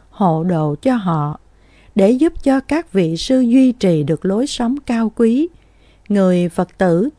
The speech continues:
đã cúng dường cho họ những nhu cầu thiết yếu hay tứ vật dụng liên quan đến đời sống của người tu sĩ. Sáng sớm, chỉ cần mặc y và ôm bát đi một vòng,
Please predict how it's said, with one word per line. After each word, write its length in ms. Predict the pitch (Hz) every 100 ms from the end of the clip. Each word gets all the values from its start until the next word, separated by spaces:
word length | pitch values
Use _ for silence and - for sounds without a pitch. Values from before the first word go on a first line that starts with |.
| _ -
đã 180 | 185
cúng 380 | 220 - 269 349
dường 320 | 220 180 165
cho 160 | 151 262
họ 280 | 240 185 165
những 360 | 170 165 202
nhu 200 | 262 262
cầu 380 | 247 190 160 147 143
thiết 260 | 208 254
yếu 340 | 226 233 277 339 - - -
hay 400 | - 214 208 208 196
tứ 220 | 226 277 240
vật 180 | 180 151
dụng 300 | 165 160 143 143 - _ -
liên 340 | 214 226 226 220
quan 360 | 226 214 214
đến 260 | 214 220 277
đời 280 | 190 156 147
sống 360 | - 196 247 349
của 140 | 175
người 340 | 196 202 156 147 -
tu 200 | 247 240
sĩ. 460 | - 165 147 185 262 - - - - _ _ - - - - - - - - - - - -
Sáng 420 | - - 233 220
sớm, 440 | 262 240 220 226 320 - _ _
chỉ 200 | 196 208
cần 340 | 220 202 175
mặc 140 | 175 165 -
y 280 | 254 254 247 -
và 320 | 190 170 160
ôm 340 | 156 247 254
bát 260 | 240 254 -
đi 180 | 262 247
một 320 | 214 160 -
vòng, 320 | 180 160 151